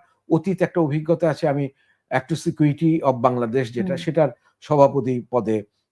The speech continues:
Speaker 1: দু বছর আমি, আহ,
Speaker 2: হুম।
Speaker 1: আহ, দায়িত্ব পালন করেছিলাম। তো সেই আলোকে ডাইরেক্টরস গিল্ডকে একটা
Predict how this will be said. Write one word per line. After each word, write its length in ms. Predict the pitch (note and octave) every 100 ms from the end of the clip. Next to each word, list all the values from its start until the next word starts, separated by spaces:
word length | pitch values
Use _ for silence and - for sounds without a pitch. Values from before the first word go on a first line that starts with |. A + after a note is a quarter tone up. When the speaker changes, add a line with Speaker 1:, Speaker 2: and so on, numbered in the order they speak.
| -
Speaker 1:
দু 100 | B2
বছর 400 | C#3 A#2+ B2+ A#2+ -
আমি, 340 | A2 G#2+ G#2+
আহ, 380 | D#2+ G#2 G2+ G2
Speaker 2:
হুম। 240 | F#2 F#2 F#2+
Speaker 1:
আহ, 340 | F#2 F2+ F#2
দায়িত্ব 320 | F#2+ B2+ B2
পালন 220 | A2 G#2
করেছিলাম। 460 | F#2 A#2 G#2+ F2 D2 _ - _ _ _
তো 160 | D#3+ D3 -
সেই 360 | - - F3+ G3+
আলোকে 500 | - D#3+ E3+ A3 C4 - _ _ A2
ডাইরেক্টরস 560 | B2+ C#3+ C#3+ G3 D#3
গিল্ডকে 560 | C#3+ F3 F#3 F3 F#3 F#3+ _ _ -
একটা 260 | B2+ D3+